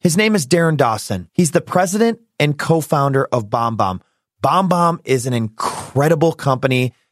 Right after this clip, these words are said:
that's doing really phenomenal things. Their goal is to rehumanize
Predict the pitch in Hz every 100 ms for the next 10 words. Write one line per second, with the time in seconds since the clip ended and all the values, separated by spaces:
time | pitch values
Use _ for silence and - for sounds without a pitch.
0 | - 131 - 156 151 127 127 185 208 143
1 | _ 151 143 151 214 208 185 147 220 226
2 | 156 131 - _ _ - 208 226 220 208
3 | 202 170 156 - 143 117 165 196 151 165
4 | 170 160 147 147 143